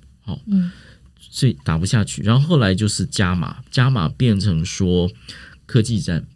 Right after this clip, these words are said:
Speaker 1: 让它取不得不到晶片，所以台湾也，也，
Speaker 2: 加入。
Speaker 1: 也配合了。
Speaker 2: 嗯。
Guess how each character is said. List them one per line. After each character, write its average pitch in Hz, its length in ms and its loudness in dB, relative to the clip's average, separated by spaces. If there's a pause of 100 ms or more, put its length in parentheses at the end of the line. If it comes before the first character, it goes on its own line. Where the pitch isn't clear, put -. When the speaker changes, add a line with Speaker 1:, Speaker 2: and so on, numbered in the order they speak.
(180)
Speaker 1:
让 98 120 -2
它 104 60 2
取 - 160 -6
不 69 80 -2
得 73 140 0
不 78 80 -6
到 82 120 0
晶 87 160 -2
片， 90 120 2
所 92 120 -2
以 85 40 -4
台 82 180 -2
湾 87 260 0
也， 65 320 -2 (160)
也， 139 120 -6
Speaker 2:
加 190 260 4
入。 190 100 2
Speaker 1:
也 208 60 2
配 180 60 2
合 214 160 -4
了。 - 120 -8
Speaker 2:
嗯。 175 300 4